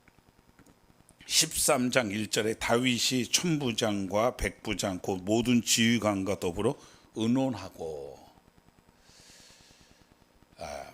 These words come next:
법궤를 옮기-, 옮기는 것에 대해서 의논했다는 겁니다. 그랬더니 백성들이 이것을 좋게 여겨서,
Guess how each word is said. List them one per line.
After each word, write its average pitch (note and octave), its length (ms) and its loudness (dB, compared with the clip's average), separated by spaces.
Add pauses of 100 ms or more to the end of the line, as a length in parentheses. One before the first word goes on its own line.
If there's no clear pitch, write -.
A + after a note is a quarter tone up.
(100)
법궤를 F3+ 580 2
옮기-, C#3 500 0 (160)
옮기는 C3+ 560 0 (1400)
것에 B2 340 4
대해서 A2 420 2
의논했다는 A#2+ 800 0
겁니다. D#2 560 -12 (1160)
그랬더니 B2 340 0
백성들이 C3 580 0
이것을 A#2+ 300 -2
좋게 B2+ 420 0
여겨서, G#2 720 0